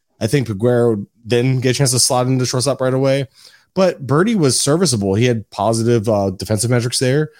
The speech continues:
He was, like, plus bat in the second half. I don't see why Birdie doesn't get a shot to just start there, assuming, again,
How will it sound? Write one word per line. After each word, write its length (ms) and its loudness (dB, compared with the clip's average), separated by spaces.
He 160 0
was, 160 4
like, 180 -4
plus 240 -2
bat 320 -2
in 80 -4
the 40 -2
second 280 -2
half. 400 -4
I 140 0
don't 200 0
see 180 0
why 260 2
Birdie 360 0
doesn't 280 0
get 140 2
a 40 -2
shot 380 -2
to 340 -2
just 220 -2
start 280 -2
there, 320 0
assuming, 340 0
again, 340 0